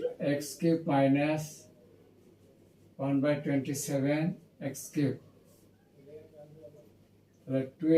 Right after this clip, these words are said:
এক্স, তারপর কিউব, ওয়ান বাই থ্রি এক্স, তারপর কিউব। এখন এ কিউ মাইনাস বি কিউব সূত্র অবশ্যই তোমাদেরকে জানতে হবে, এটা সবাই অবশ্যই জানো। এ কিউ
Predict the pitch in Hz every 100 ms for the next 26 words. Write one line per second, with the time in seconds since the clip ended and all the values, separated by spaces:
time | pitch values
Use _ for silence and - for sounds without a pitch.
0 | 165 170 - - - - - - _ _
1 | - 131 131 135 147 127 - - 156 160
2 | 165 - - _ _ _ _ - 175 160
3 | 175 165 147 135 156 170 - - - -
4 | _ _ 147 147 151 156 156 - - 135
5 | 127 120 135 156 160 - - 165 147 -
6 | - _ _ _ _ _ _ _ _ -
7 | - - _ _ _ _ _ _ _ _
8 | _ 160 165 175 165 175 180 208 202 196
9 | 160 165 160 165 165 - 160 143 135 -
10 | 151 143 139 135 131 127 120 120 117 139
11 | - - 120 120 131 135 123 117 117 131
12 | 123 120 135 - _ - - - 135 151